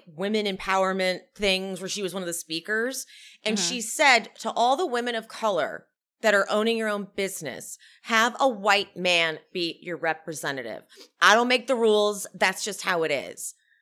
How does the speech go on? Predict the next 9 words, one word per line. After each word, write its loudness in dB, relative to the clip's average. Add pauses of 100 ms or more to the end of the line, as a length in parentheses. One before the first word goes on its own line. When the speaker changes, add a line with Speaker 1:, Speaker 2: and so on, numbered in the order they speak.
(400)
Speaker 1:
And 6 (480)
people -4
complained. -2
<laughs> -12
It 2
was 2
a 0
huge -2
problem. 2